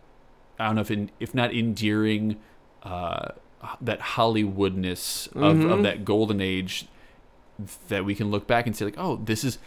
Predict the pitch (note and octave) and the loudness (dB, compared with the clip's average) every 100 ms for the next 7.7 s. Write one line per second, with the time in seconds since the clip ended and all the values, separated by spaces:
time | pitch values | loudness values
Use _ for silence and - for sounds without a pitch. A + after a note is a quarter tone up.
0 | - - D#3 E3 - - C3+ C3+ A2+ - | -16 -2 0 2 -2 0 2 4 2 -2
1 | - D3+ D3 A#2+ - E3+ F3+ - C#3 A2+ | -2 2 4 2 0 -6 -4 -4 -2 0
2 | A#2 G#2 G#2 G2 G2 - - - - A2+ | 2 0 2 2 2 -4 -20 -20 -2 2
3 | G#2+ G#2 G2+ F#2+ - - - - - A2 | 4 4 0 -4 -12 -16 -20 -20 -16 -10
4 | G#2 G#2 A2 G2+ - - - - - B2+ | -10 0 2 2 0 -4 -6 -8 0 4
5 | G#2+ G#2 G2 G2+ G2 - - - - - | 4 2 0 -2 -6 -6 -8 -12 -16 -20
6 | - - A#2+ F2+ - - - - - - | -6 2 2 2 -2 -4 -8 -20 -20 -20
7 | - - F#2 F2+ A2 B2 | -20 -10 -6 0 2 2